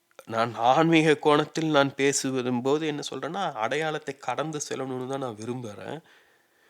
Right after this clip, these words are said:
இப்ப இந்த அடையாளத்தை கடந்து செல்லணும்னா, நான் அடையாளத்தை உருவாக்க தேவை கிடையாது. இந்த காணொளிகளை நான் உருவாக்க வேண்டிய அவசியமே கிடையாது.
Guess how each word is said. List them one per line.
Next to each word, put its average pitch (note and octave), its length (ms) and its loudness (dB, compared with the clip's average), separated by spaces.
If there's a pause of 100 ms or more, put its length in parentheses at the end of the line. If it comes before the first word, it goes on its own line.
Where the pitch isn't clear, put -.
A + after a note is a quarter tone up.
(160)
இப்ப - 140 -10
இந்த A#2 140 -2
அடையாளத்தை D3+ 680 0 (300)
கடந்து E3 500 -4 (100)
செல்லணும்னா, D#3 760 2
நான் D#3+ 240 -2
அடையாளத்தை D#3 520 -2
உருவாக்க D3 460 -4
தேவை B2+ 340 -2
கிடையாது. G2+ 280 -4
இந்த G2+ 220 -8
காணொளிகளை B2+ 540 0
நான் B2 260 -4
உருவாக்க B2 480 -4
வேண்டிய A#2 300 -4
அவசியமே C3+ 340 -4
கிடையாது. G#2+ 840 -10